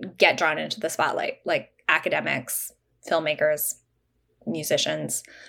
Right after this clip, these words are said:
I, I do think there are a lot of men in the larger movement to kind of chip away at Indigenous rights and title in Canada. A lot of them are men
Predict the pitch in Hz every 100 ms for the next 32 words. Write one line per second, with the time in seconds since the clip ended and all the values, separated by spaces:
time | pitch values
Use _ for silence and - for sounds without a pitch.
0 | - - - - - 202 202 208 220 226
1 | 277 339 220 180 185 220 190 190 190 165
2 | - 190 190 170 - - 214 277 277 202
3 | 175 165 160 156 - 165 165 175 151 -
4 | - - 185 165 160 156 156 151 151 -
5 | - 139 - 160 - - 160 254 175 180
6 | 139 135 147 143 165 196 - - _ _
7 | _ - 214 196 220 277 269 247 233 -
8 | 175 180 170 156 156 165 175 220